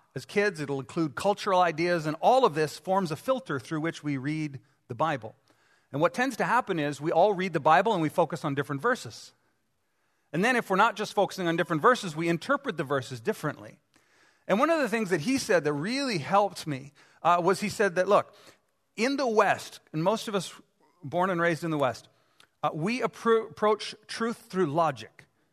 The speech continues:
A plus B equals C, scientific method, build block upon block, and there's the truth. And, the, and that's good and right. But in Eastern thinking, in Eastern philosophy, truth was arrived at in a different way. It came in the form of story,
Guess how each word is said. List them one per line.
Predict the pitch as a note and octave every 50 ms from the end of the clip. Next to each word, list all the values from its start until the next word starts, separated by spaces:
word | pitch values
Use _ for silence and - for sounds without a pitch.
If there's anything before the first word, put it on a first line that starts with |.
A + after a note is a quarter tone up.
| _ _ _ _ _ _ _ _ _ _ -
A | G#3+ A#3+ B3+
plus | B3 - B3 G#3+ -
B | - F3 G#3+ G#3
equals | G3 - - G#3 F3 -
C, | - - F#3+ F3 D3 B2 G#2+ -
scientific | - - B3+ C4 B3+ A3+ - A3+ G#3 G#3 F#3 -
method, | F3+ F3+ E3 - - - A#2+ A2+
build | - G3 F#3 D#3 C3
block | C#3 E3 F3 G3 F#3+ - F#3
upon | F3 G3 G3+ F#3
block, | D3 C#3 D#3 D3+ D#3 D#3 - -
and | C#3+ C3+
there's | D3 E3+ F3 E3 -
the | D#3
truth. | - - D#3 B2+ G2+ - _ _ _ - - - _ _ -
And, | E3 F3 F#3+
the, | G3
and | G3 - F3 F3+
that's | G3 G3+ G3+ -
good | D3+ G#3 A3+ A3
and | G#3 F#3 F3
right. | E3+ D#3+ C3 B2+ - _ _ _ _ _ _ _ _ _ _ _ _ _ _ -
But | F#3 F#3+
in | G#3 G3+ G#3+
Eastern | A3 B3 C#4 - - - C#4+ B3+ B3 A#3+ A3+ F#3 D3 - _ _ _ -
thinking, | - A#3+ B3+ B3 - - D#3+ C#3 C3+
in | C3+ D#3+
Eastern | G3 A#3+ - - B3+ A#3 G3+
philosophy, | - G#3+ G3+ G#3 G3+ G3+ - - E3+ - D#3 B2+ A2+ - - - _ -
truth | - - - A#3 C#4 D4 - -
was | F#3+ G3 F#3 - G3
arrived | F3 E3 F3+ G3+ B3 B3+ C4 B3 F3 C#3 D3+
at | C3+ A#2 A#2+ D3 - C#4+ - _ _ _ _ _ _ -
in | F#3 G3
a | F#3+ F3
different | C#3+ F#3 F3 - G3 F3+ F3+
way. | G3+ G#3+ G#3 F3+ C3 - - - - -
It | - F3+ -
came | - - A3 A#3 A#3+ A#3+ A3 G#3
in | G3 F#3+
the | F3+
form | - - G3 F3+ E3+ D3+
of | C#3 -
story, | - - - E3+ F3 F#3+ G#3 A3 A3+ A3+ G#3